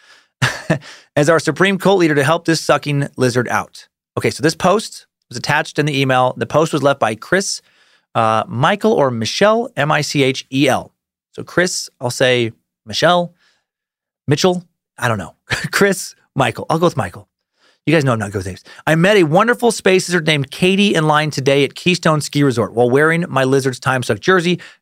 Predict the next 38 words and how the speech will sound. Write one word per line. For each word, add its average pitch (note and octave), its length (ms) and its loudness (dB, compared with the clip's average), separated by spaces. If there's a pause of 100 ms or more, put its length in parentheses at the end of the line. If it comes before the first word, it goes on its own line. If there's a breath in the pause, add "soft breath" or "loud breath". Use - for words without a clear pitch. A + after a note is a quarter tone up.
(100)
Great F3+ 260 2
conversation F3+ 600 0
about D3 120 4
our C3 60 2
favorite E3 260 2
episodes. C3 480 0 (340 loud breath)
Katie, B3 460 2
if - 160 0
you're F#3 180 2
on G#3+ 220 4
here, C3 340 -2 (140)
shoot - 400 0
me B3 140 2
a A#3+ 60 4
private G#3 340 0
message. F#3 400 0
I C#3 100 -2
wish E3+ 320 0
I F#3 120 2
had F3+ 100 -2
asked E3 320 -2
your D#3+ 80 0
phone E3+ 260 2
number." A2+ 300 -4 (500 soft breath)
And C#3 140 2
then E3+ 60 4
he F3+ 60 4
writes, F3 320 0 (160)
"Yes, D3+ 640 -2 (180)
I C#3+ 160 2
am F3+ 280 0
posting G3 420 2
this F#3+ 160 2
here. C#3 420 2 (120)
I C#3 60 0
have C3 140 0
no D3 340 2
shame." G#2+ 400 -4